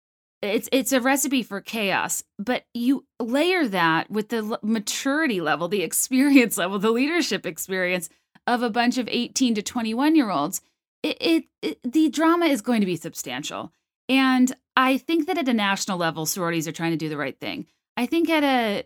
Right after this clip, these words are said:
individual level, each person in college, in their head, thinks a sorority is just gonna be, like,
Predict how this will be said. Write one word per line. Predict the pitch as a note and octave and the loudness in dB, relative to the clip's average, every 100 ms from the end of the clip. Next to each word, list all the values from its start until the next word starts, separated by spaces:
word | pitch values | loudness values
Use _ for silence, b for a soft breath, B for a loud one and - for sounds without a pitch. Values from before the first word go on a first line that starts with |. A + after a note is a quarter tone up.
| - | 0
individual | C#4+ D4 A#3+ C#4 A3 A3 F#3+ | 4 4 4 0 0 0 0
level, | F3+ E3 E3 D#3 - | 0 0 -2 -2 0
each | B3+ B3+ | -2 -2
person | - D4 C#4+ C#4+ | -2 -2 0 0
in | A3+ F#3 | 0 -2
college, | - G#3 G#3 E3 C3+ D#3+ - _ _ _ _ _ - | -2 0 0 0 -2 -4 -12 _ _ _ _ _ 4
in | C4 | 8
their | C#4 | 8
head, | B3 - E4 | 6 0 0
thinks | B3+ C#4 B3+ | 4 4 4
a | |
sorority | A3+ A3+ G3+ G#3 | 0 -2 0 2
is | F#3+ | 0
just | F#3+ | -2
gonna | - F#3+ | -4 -4
be, | F3+ | -2
like, | F3+ E3 | -4 -4